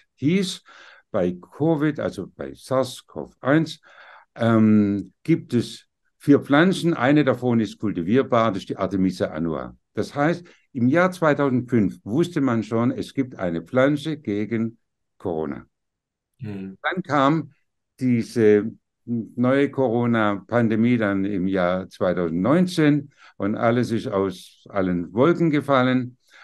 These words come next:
Speaker 1: Und man hat dann im September zweitausendzwanzig eben gesagt, "Na klar, das ist eine tolle Möglichkeit, hier jetzt die M-R-N-A-Industrie,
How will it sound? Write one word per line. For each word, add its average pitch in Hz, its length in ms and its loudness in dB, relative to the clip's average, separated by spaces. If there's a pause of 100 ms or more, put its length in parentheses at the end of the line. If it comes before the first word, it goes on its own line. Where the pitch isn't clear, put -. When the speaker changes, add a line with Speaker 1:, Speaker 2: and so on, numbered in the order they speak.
(180)
Speaker 1:
Und 107 420 0
man 107 200 2
hat 107 180 2
dann 95 400 0 (840)
im 92 260 2
September 135 800 2
zweitausendzwanzig 113 1080 0 (320)
eben 107 180 -2
gesagt, 104 360 0
"Na 110 100 2
klar, 120 340 2
das 107 120 -4
ist 113 60 -6
eine 107 80 -4
tolle 113 260 0
Möglichkeit, 117 600 0
hier 107 200 0
jetzt 104 300 -6
die 107 160 -4
M-R-N-A-Industrie, 123 1200 2